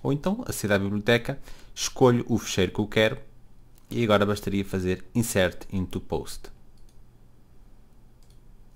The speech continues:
Cá está. E temos as imagens que estavam selecionadas, estão dentro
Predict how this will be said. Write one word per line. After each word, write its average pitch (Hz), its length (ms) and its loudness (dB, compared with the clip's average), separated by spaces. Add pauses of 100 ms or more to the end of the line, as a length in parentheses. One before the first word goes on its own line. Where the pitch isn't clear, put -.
(140)
Cá 90 120 -2
está. 101 360 -4 (920)
E 101 80 -6
temos 90 520 -4 (320)
as 92 140 -4
imagens 90 640 0
que - 100 -10
estavam 90 300 0
selecionadas, 101 1000 -2 (320)
estão 104 300 0 (120)
dentro 92 460 2